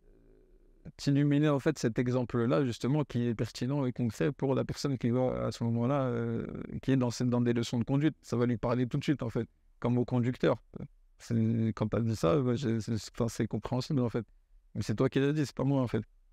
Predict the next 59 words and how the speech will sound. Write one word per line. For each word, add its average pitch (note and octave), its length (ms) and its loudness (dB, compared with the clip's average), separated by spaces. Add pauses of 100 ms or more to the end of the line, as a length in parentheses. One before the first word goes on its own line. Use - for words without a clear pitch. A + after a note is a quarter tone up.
(460)
Donc, A2+ 260 0
euh, A2+ 300 4 (380)
c'est, - 220 -4
c'est, A2 280 0
c'est, A2+ 180 -4
c'est, A2 240 -6
ça A2+ 160 -4
peut C#3 200 2
donner. C#3+ 320 2
C'est G#2+ 140 -2
comme, C#3 220 0
euh, B2 300 0
en A2+ 80 -4
fait, - 240 -4
il A2+ 60 0
y - 20 2
en A#2 100 2
a, C#3 200 0
euh, A2+ 420 -4 (1040)
et A2+ 80 -2
il B2 40 2
y B2 60 4
a B2 40 2
des B2+ 140 4
traces - 360 -2
toujours, D3+ 240 2
en C3 80 0
fait, C#3 120 0
de A#2 140 -2
cette A2+ 240 -2
lumière B2 320 2
partout. A#2+ 380 -2 (220)
Donc, B2 220 -4
euh, A#2 80 4
c'est G#2+ 100 -4
pour - 120 -20
ça, - 80 -2
en D#3 80 2
fait, D3+ 220 0
il A#2+ 40 2
y B2 40 4
en C#3 40 0
a D3+ 80 2
des B2+ 140 0
fois, C#3+ 280 0
ils, A#2 160 -2 (300)
alors, - 400 -4
euh, - 120 -8
des A2+ 100 -2
fois, C#3+ 140 0
on C3 40 4
appelle A#2 200 0
ça, C#3 100 -4
en B2 60 0
fait, C3 140 -2
des G#2+ 220 0
éclairs A2 320 2
de A2 140 2
génie. A#2 380 0